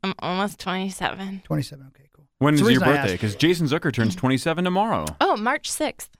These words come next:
Speaker 3: March sixth.
Speaker 2: Hmm.
Speaker 3: Adorable.
Speaker 1: Thank you.
Speaker 2: That's coming right up.
Speaker 1: Mm-hmm, sure
Speaker 2: Yeah.
Speaker 1: is.
Speaker 3: Twenty-six years old?
Speaker 1: I'm
Speaker 3: What?
Speaker 2: Yeah.
Speaker 1: Yeah.
Speaker 3: For
Speaker 2: I have
Speaker 3: another
Speaker 2: a son
Speaker 3: two
Speaker 2: who's
Speaker 3: months.
Speaker 2: twenty-four, by the way.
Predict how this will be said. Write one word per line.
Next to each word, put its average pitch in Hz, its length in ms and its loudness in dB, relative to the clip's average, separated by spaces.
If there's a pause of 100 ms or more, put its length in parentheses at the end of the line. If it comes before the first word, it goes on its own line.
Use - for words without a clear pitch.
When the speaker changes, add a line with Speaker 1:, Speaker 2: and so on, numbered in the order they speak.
(180)
Speaker 3:
March 156 200 0
sixth. 233 400 -2 (120)
Speaker 2:
Hmm. 233 60 -2
Speaker 3:
Adorable. 196 640 0
Speaker 1:
Thank 226 220 -4
you. 185 300 -6
Speaker 2:
That's 160 140 -10
coming 156 180 -10
right 160 140 -14
up. 233 140 -14 (140)
Speaker 1:
Mm-hmm, 226 300 0
sure 214 240 -4
Speaker 2:
Yeah. 247 100 -2
Speaker 1:
is. 214 80 -6
Speaker 3:
Twenty-six 262 760 2
years 170 220 2
old? 143 600 2
Speaker 1:
I'm 123 120 0
Speaker 3:
What? 233 520 2 (1500)
Speaker 2:
Yeah. 160 160 -4 (400)
Speaker 1:
Yeah. 190 200 -4 (200)
Speaker 3:
For 127 60 0
Speaker 2:
I - 20 4
have 104 100 4
Speaker 3:
another - 40 2
Speaker 2:
a - 20 2
son 175 220 0
Speaker 3:
two 76 60 -2
Speaker 2:
who's 73 60 -2
Speaker 3:
months. 80 120 -10
Speaker 2:
twenty-four, 139 480 -10
by 131 100 -20
the 127 60 -20
way. - 60 -20